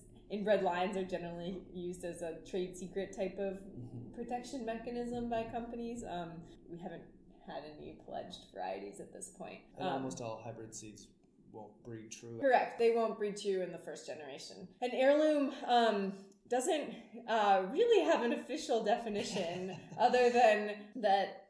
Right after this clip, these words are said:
Speaker 1: you know, usually it's, it, it refers to a variety that's been around for a, a long time. It doesn't actually have, like, any real quality or, or other, uh, defined characteristic
Speaker 2: Hmm.
Speaker 1: other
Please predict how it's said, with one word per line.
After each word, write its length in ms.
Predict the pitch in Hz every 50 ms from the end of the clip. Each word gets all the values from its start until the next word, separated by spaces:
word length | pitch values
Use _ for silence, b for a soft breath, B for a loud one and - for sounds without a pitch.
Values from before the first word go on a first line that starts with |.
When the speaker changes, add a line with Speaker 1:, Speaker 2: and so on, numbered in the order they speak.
| _ -
Speaker 1:
you 160 | - 220 208 196
know, 60 | 208
usually 500 | 208 233 240 233 - 214 208 208 202 196
it's, 280 | 202 196 - - - - _ -
it, 260 | 180 175 160 - - 190
it 140 | 185 180 -
refers 420 | 202 196 202 196 190 190 180 - - -
to 60 | 196
a 220 | 180 175 175 170 170 - 185
variety 460 | 196 175 170 170 170 175 165 175 170 170
that's 220 | 175 170 - -
been 220 | - 170 170 170
around 480 | 170 165 160 160 160 156 156 160 170 165 165
for 340 | 165 160 156 160 151 127 - - -
a, 40 |
a 320 | 160 165 151 - - - 180
long 300 | 165 139 139 139 165 170 -
time. 360 | 160 151 - 180 285 349 339 B B B B B B
It 60 | -
doesn't 200 | 190 247 269 233
actually 280 | 196 202 208 - 196 202
have, 280 | 196 190 190 185 180 175
like, 180 | 180 170 170 -
any 540 | - 170 170 170 165 165 165 165 - 180 - _ _ -
real 240 | 208 226 233 220 208 190 - - - -
quality 960 | 185 185 185 190 190 196 196 185 180 175 175 175 170 170 170 170 170 - -
or, 640 | - 165 165 170 165 160 160 160 160 156 156 - - - -
or 240 | 165 170 165 - - -
other, 640 | 185 190 175 190 175 170 170 165 160 165 170 165 - - _ _ _ - -
uh, 260 | 180 175 165 165 165 165
defined 560 | 185 185 - - 208 170 175 170 175 175 180 175
characteristic 880 | 208 185 160 165 165 - - 190 - 165 165 - 196 - 160 160 160 - -
Speaker 2:
Hmm. 60 | -
Speaker 1:
other 160 | - 151 143